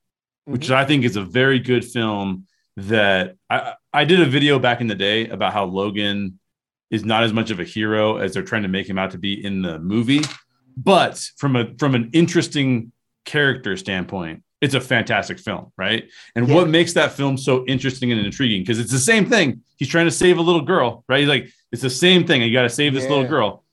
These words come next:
Speaker 1: Well, what's making that film interesting the entire way through is that Logan is, he's, he's still the same that Kenobi is in terms of being depressed,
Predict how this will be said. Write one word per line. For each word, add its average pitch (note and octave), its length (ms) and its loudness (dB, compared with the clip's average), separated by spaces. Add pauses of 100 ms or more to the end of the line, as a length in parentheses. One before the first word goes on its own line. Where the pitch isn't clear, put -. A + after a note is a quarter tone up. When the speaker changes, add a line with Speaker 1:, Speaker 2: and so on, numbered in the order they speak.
(320)
Speaker 1:
Well, D3+ 180 4
what's D3+ 220 0
making F#3 320 -2
that E3 280 0
film D3 400 -4
interesting B2 500 -4
the G2+ 120 -4
entire A2 400 0
way G2 220 -2
through F#2+ 600 -2 (420)
is A#2 300 0
that G#2 360 2 (460)
Logan A2 800 2 (800)
is, B2+ 600 0 (200)
he's, B2 320 -6
he's D3 200 0
still B3 240 4
the D4+ 120 2
same F#3+ 580 2 (160)
that B2+ 180 0
Kenobi C#3 400 4
is B2 140 4
in G#2+ 80 -4
terms B2+ 220 -2
of G#2 80 -4
being A#2+ 180 2
depressed, B2+ 720 -2